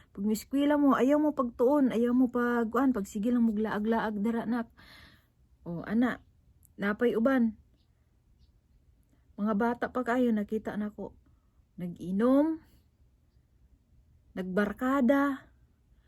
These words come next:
nagpuro motor-motor, sigarilyo. O, mao na inyong hunahuna, ano, unta, mga kabataan. Halimbawa, o,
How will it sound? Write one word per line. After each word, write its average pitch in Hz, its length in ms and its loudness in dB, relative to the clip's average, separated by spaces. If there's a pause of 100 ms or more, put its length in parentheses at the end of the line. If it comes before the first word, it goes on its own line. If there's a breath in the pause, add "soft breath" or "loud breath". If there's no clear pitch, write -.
(300)
nagpuro 190 600 -2
motor-motor, 240 1040 4 (640)
sigarilyo. 254 960 4 (960)
O, 190 240 -4 (160)
mao 208 240 -6
na 262 240 0
inyong 220 400 0
hunahuna, 202 400 -2
ano, 208 400 -4 (160)
unta, 196 320 -6
mga 190 240 -4
kabataan. 180 800 -8 (1400 soft breath)
Halimbawa, 214 560 0
o, 170 160 -6